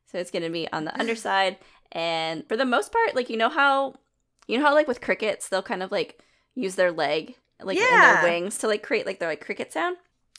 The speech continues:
Speaker 1: That's not the case for cicadas. They actually just, like,
Speaker 2: Oh.
Speaker 1: vibrate this membrane.
Speaker 2: <laughs> Meh.
Speaker 1: Yeah, just sitting there vibrating. And this is through a process where it's, like, a buckling and unbuckling through musculature,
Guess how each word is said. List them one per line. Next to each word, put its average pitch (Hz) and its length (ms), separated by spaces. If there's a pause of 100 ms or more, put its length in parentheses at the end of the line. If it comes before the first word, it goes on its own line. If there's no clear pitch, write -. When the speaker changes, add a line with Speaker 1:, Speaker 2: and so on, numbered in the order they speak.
Speaker 1:
That's - 180
not - 100
the 370 80
case 233 240
for 226 80
cicadas. 180 500
They 180 120
actually 214 200
just, 254 140
like, 214 100
Speaker 2:
Oh. 214 120
Speaker 1:
vibrate 175 560
this 180 180
membrane. 156 680
Speaker 2:
<laughs> - 80
Meh. 226 1300
Speaker 1:
Yeah, 202 320
just - 160
sitting 208 320
there 175 340
vibrating. 160 600 (220)
And 208 200
this 214 140
is 214 140
through 226 460
a 208 80
process 180 520
where 165 340
it's, - 140
like, 190 100
a 196 60
buckling 214 560
and 180 180
unbuckling 156 800
through 165 540
musculature, 165 840